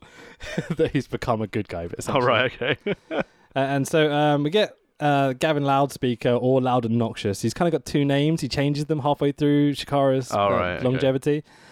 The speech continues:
Speaker 1: uh, as the ring announcer. Uh, I'm not quite sure which one he's meant to be 'cause they never actually say his <laughs> name during this show.
Speaker 2: He looks a little bit like Weird Al.
Speaker 1: Uh, he does look a bit like Weird Al, yeah,
Speaker 2: Yeah.
Speaker 1: definitely. He's kind of like the rock star of Shikara almost, you
Speaker 2: Yeah.
Speaker 1: know? Like, a lot of these shows, um, he, especially the smaller shows,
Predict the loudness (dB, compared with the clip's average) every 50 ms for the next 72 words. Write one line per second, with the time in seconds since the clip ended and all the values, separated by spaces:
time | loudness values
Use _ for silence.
0 | -20 -10 -4 0 0 0 2 0 0 0 0 0 0 0 0 0 0 0 -2 -2
1 | -4 -2 -2 0 0 0 0 0 2 2 0 -2 0 0 -2 0 0 -2 -2 0
2 | 0 0 0 0 -2 -2 -2 -4 -2 0 0 0 0 0 -2 -4 -4 -2 0 0
3 | 0 0 0 0 0 0 0 0 -2 -4 -6 -10 -12 -8 -6 -6 -4 -2 -2 0
4 | 0 0 -2 0 0 0 0 0 0 -2 -4 -4 -4 -4 -2 -2 -2 -2 -2 0
5 | 0 2 2 0 -2 -6 _ -18 -18 -14 -8 -4 -2 0 0 0 2 0 0 0
6 | -2 -2 -4 -2 0 0 0 0 -2 -2 -4 -2 0 0 0 0 -2 -2 -4 -2
7 | 0 0 0 0 -2 -4 -8 _ _ _ _ _ _ -8 -4 -2 -2 0 0 2
8 | 2 2 2 2 0 0 0 0 0 2 2 2 4 4 4 2 2 2 2 2
9 | 2 2 2 2 2 2 2 2 2 2 0 -2 -4 -4 -2 -2 0 -2 -2 -2
10 | 0 0 0 2 0 -2 0 0 0 0 2 2 2 0 -2 -6 -8 -2 0 0
11 | 2 2 2 2 0 0 -2 -2 -4 -6 -4 -2 -2 0 0 0 0 0 0 0
12 | 0 -2 0 0 -2 -2 -2 -4 -2 -2 0 0 0 0 -2 -4 -8 -14 -20 -20
13 | -20 -8 -4 -4 -2 0 0 2 2 2 0 0 -2 0 0 -2 -2 0 0 0
14 | 2 2 2 2 2 2 2 0 0 -4 -6 -4 -2 2 4 4 4 4 2 0
15 | -2 -2 -4 -6 -4 -2 0 0 0 0 -2 -2 -4 -4 -2 -4 -6 -8